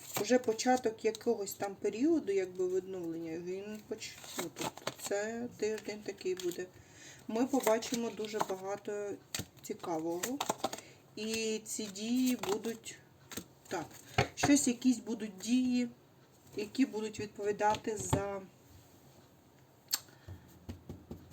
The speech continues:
от, десь вони, д-, десь буде горіти бавовна, десь можливі такі, знаєте, партизанські загони. Десь, от, я дивилася перед цим, так, було смерть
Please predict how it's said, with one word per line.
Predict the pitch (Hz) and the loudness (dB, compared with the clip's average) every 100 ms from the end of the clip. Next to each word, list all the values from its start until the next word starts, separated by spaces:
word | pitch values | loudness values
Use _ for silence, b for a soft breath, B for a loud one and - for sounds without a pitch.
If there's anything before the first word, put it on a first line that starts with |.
| - - - - - - - - | -18 -20 -20 -20 -20 -20 -20 -10
от, | 190 185 - - - | -6 -6 -6 -10 2
десь | 190 262 | 4 4
вони, | 240 233 214 - - - | 2 0 0 -4 -4 -6
д-, | 190 - 202 | -10 -4 6
десь | 320 247 | 8 8
буде | 233 254 247 | 4 8 8
горіти | 240 247 285 226 | 10 8 8 6
бавовна, | 190 190 196 226 214 220 214 214 214 233 B B B | 4 2 6 8 8 6 -2 -2 -2 -6 B B B
десь | 190 254 247 | 6 8 10
можливі | 247 233 - 233 262 240 233 | 8 6 4 6 8 8 2
такі, | 220 - 214 | 0 -2 -2
знаєте, | 226 233 220 | 0 0 -2
партизанські | - 320 - 214 214 214 208 - 208 | 0 -2 -2 0 2 2 2 -6 -4
загони. | 202 202 202 202 208 214 202 - | 0 0 0 0 -2 -6 -4 2
Десь, | 233 - | 2 2
от, | 233 226 | -4 0
я | 214 | 0
дивилася | 202 202 220 220 220 202 | 2 -2 -2 -2 -4 -2
перед | 202 196 - | -2 -2 -4
цим, | 208 202 | -6 -4
так, | 208 208 196 | -4 -4 -2
було | 202 202 | 0 0
смерть | - - - 214 208 208 - - | 2 2 2 4 4 4 -4 -12